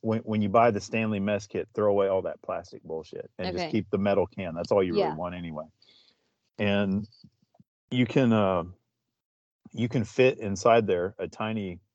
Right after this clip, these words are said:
Speaker 1: uh, butane, what, what, fuel cell or whatever,
Speaker 2: Yeah.
Speaker 1: and, and a tiny butane burner or whatever, and a Ziploc bag with your coffee grinds and all that. So it's, it all fits in that one can.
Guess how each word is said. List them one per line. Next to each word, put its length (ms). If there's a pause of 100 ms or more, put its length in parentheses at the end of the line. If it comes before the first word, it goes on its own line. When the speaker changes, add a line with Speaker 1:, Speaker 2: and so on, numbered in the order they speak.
(960)
Speaker 1:
uh, 200
butane, 760 (840)
what, 260
what, 320
fuel 280
cell 280
or 60
whatever, 320
Speaker 2:
Yeah. 220 (140)
Speaker 1:
and, 140 (140)
and 100
a 80
tiny 560 (460)
butane 440
burner 340
or 20
whatever, 440 (480)
and 380
a 40
Ziploc 500
bag 260
with 140
your 100
coffee 360
grinds 400
and 80
all 120
that. 280
So 160
it's, 200
it 100
all 160
fits 360
in 60
that 140
one 260
can. 440